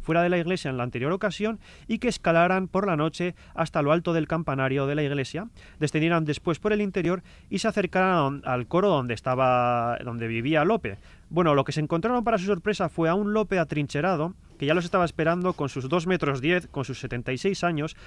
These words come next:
armado con una coraza y con una lanza, y gritándoles fieramente, ¿no? Bueno, el, eh,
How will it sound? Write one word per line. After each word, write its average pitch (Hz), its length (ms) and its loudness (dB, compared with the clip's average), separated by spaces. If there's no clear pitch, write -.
armado 156 400 2
con 151 140 2
una 202 160 2
coraza 143 400 2
y 131 60 -4
con 139 140 -4
una 214 120 0
lanza, 185 380 0
y 127 140 -6
gritándoles 147 680 0
fieramente, 151 520 0
¿no? 196 160 -2
Bueno, 175 180 6
el, 160 180 4
eh, 147 1120 2